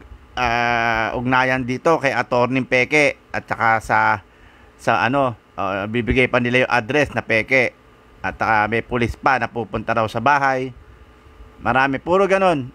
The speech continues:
Ah, meron dyan, papadala ng mga, ah, karamihan, papadala ng mga letter ngayon galing sa mga attorney,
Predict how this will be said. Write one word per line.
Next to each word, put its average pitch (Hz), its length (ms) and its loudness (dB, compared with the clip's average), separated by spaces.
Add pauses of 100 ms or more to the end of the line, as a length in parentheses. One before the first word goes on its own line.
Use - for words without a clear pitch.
(120)
Ah, 127 880 2 (560)
meron 139 400 2
dyan, 160 240 2
papadala 135 560 2
ng 135 80 2
mga, 131 240 2 (160)
ah, 120 540 0 (500)
karamihan, 131 640 2 (260)
papadala 120 480 0
ng 123 100 -2
mga 123 280 0
letter 123 360 0
ngayon 139 240 2
galing 120 300 2
sa 127 100 -4
mga 120 280 2
attorney, 127 480 -2